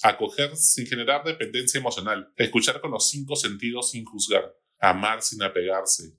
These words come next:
comprometerse con libertad de espíritu, ayudar sin llevar la, la cuenta, enseñar sin manipular, exigir y poner límites con firmeza sin aplastar, servir sin cobrarlo después,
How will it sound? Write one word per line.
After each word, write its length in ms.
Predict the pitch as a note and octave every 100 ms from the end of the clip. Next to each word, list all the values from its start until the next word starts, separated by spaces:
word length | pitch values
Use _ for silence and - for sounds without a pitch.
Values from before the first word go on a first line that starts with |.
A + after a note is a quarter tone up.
| -
comprometerse 920 | G#2 G2 G#2 G2 F#2 A#2+ A#2+ C#3 C3+
con 140 | A#2+
libertad 380 | G#2 F#2+ F2+ G#2+
de 60 | G#2+
espíritu, 560 | - A#2 G#2 F#2 - _ _
ayudar 540 | B2 A2 A2+ B2 C#3+
sin 300 | - - A2+
llevar 460 | F#2+ F#2 G2+ A2 G#2+
la, 180 | G#2+ G2 F#2 F#2 - -
la 180 | G2+ -
cuenta, 520 | A#2+ B2+ A#2 F2 - _ - -
enseñar 600 | A#2 G#2 A2 A2 B2 -
sin 280 | - G#2+
manipular, 720 | F#2+ F2+ F2 F2+ F#2+ A#2 A2 F#2
exigir 680 | - G2 - C#3 C#3+ - _ _ - -
y 80 | -
poner 320 | A#2 D3 E3+
límites 380 | A#3 G3 C#3+ -
con 160 | C3
firmeza 500 | - C#3 F#3+ B3 A#2+
sin 180 | G#2+ A#2+
aplastar, 480 | A#2 A2+ - C3+ B2 - _ _
servir 600 | - G#2+ G2 G2+ C3 E3
sin 300 | - - G2
cobrarlo 460 | F#2 F2+ - G#2+ F#2+
después, 640 | E2+ - - - - -